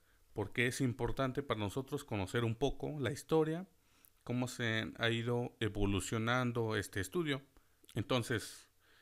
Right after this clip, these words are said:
también es importante mencionar, en la teoría de circuitos se analizan,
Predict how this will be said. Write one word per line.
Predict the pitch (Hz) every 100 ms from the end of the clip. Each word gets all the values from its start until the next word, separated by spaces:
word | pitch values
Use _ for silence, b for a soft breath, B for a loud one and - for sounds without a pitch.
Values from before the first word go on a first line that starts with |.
| b
también | - 123 139
es | 127
importante | 139 123 135 127
mencionar, | 127 98 - 104 95 - _ B B B
en | - 117
la | 117 113
teoría | 139 139 165
de | 196
circuitos | 202 214 - 190 - 220 - - b b b b b b
se | - 117
analizan, | 104 107 113 151 139 151 170 208